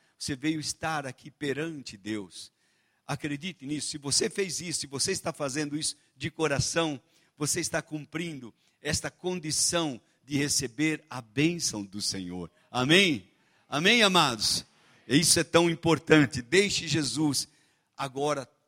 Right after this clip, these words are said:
tocar em você. Como é que Jesus fez com aquele, com aquele homem? Jesus,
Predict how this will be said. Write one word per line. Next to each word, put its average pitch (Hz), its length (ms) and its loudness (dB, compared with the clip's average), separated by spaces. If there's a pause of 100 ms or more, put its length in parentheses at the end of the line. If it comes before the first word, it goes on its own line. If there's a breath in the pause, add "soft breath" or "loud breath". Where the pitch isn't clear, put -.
tocar 143 540 2
em 113 100 -4
você. 90 480 -6 (960)
Como 240 260 -8
é 240 80 -2
que 202 160 -12
Jesus 175 460 -8
fez 196 300 -4
com 160 100 -10
aquele, 147 440 -2 (440)
com 151 100 0
aquele 160 320 0
homem? 127 500 0 (440 soft breath)
Jesus, 220 760 2